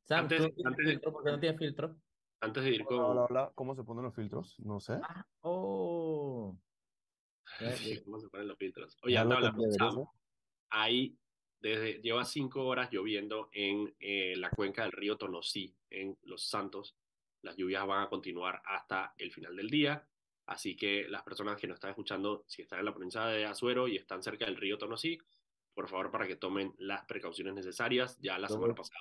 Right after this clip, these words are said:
Speaker 2: hubo
Speaker 1: yo voy
Speaker 2: inundaciones
Speaker 1: pa'
Speaker 2: fuertes.
Speaker 1: Azuero el fin de semana.
Speaker 2: Bueno, te vas allá, allá a ayudar damnificados, hermano.
Speaker 1: Bueno.
Speaker 2: Ojalá que no, ojalá que no.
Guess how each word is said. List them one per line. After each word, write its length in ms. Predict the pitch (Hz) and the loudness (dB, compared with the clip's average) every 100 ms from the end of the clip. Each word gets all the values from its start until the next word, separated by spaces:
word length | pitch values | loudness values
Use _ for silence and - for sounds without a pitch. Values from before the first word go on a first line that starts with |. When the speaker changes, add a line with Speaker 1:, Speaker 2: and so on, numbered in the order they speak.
| - | -10
Speaker 2:
hubo 80 | 101 | -2
Speaker 1:
yo 80 | 95 95 | -2 -2
voy 60 | - | -4
Speaker 2:
inundaciones 480 | 98 120 123 117 | -4 0 2 2
Speaker 1:
pa' 60 | 92 | 0
Speaker 2:
fuertes. 160 | 117 - | 0 0
Speaker 1:
Azuero 380 | 123 117 120 - | 2 4 4 2
el 140 | 101 | -4
fin 160 | 101 110 | -4 -4
de 80 | 110 | -4
semana. 480 | 107 95 90 92 101 _ _ _ _ _ | -4 -4 -4 -6 -12 _ _ _ _ _
Speaker 2:
Bueno, 440 | 95 95 107 107 _ _ _ _ _ - - 87 | -2 0 0 -4 _ _ _ _ _ -18 -16 -10
te 80 | 98 | -6
vas 160 | 92 98 | -4 0
allá, 160 | 98 101 | 2 2
allá 160 | 107 | 2
a 20 | 104 | 4
ayudar 260 | 107 107 | 2 2
damnificados, 560 | 110 110 95 95 98 90 | 0 -2 -4 -2 -4 -2
hermano. 360 | 90 90 85 - _ _ - - - - - _ | -4 -6 -8 -14 _ _ -16 -14 -12 -16 -20 _
Speaker 1:
Bueno. 380 | 107 113 110 101 | -6 -4 -4 0
Speaker 2:
Ojalá 220 | 107 117 | 2 2
que 80 | 117 | 2
no, 80 | 104 90 | -4 -6
ojalá 200 | 95 92 | -4 -2
que 80 | 92 | -4
no. 160 | 85 | -6